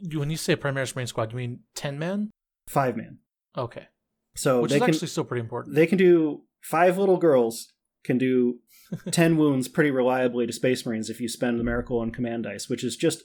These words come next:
Speaker 2: annoying for your opponent to deal with, 'cause now they're like, "Well, now I have to throw something at these five sisters that are sitting on my home objective that I didn't really expect to do that."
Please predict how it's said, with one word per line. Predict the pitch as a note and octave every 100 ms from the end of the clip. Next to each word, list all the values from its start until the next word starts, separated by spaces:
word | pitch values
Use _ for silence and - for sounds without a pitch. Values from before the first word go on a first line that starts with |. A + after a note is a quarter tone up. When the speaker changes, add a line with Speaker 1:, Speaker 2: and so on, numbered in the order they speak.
| _
Speaker 2:
annoying | B2 A#2 A#2+ B2+ B2+ A2+ G2 F#2+ A2 _ _ _ _
for | - C3
your | A#2+
opponent | A#2 C3 A#2+ A#2
to |
deal | C#3 D3+
with, | A#2+ A2+
'cause | A2+
now | C3 B2+
they're | B2
like, | A2 B2
"Well, | A#2+
now | A#2+ B2
I | A#2+
have | B2+ A#2
to | -
throw | A#2+ B2+ A#2+
something | A2+ B2 G#2+ A2 G#2 G2+ _ _ _ _ _
at | A#2+ A#2
these | A2 -
five | A#2+ A2 G2+
sisters | - C3 - G#2+ G2+ G#2 -
that | A2+
are | G#2
sitting | - A#2+ A2 G#2 G2+ _ _ -
on | A2+
my | G#2
home | G#2+ D3+ G3
objective | A#2+ A#2 G#2 A#2 A2
that | A2+ G#2+
I | G#2 A2 -
didn't | A#2+ A2+ A2+ A#2+
really | A2+ G#2+
expect | G2+ - A#2+ -
to | G2+
do | C3
that." | A#2+ F#2+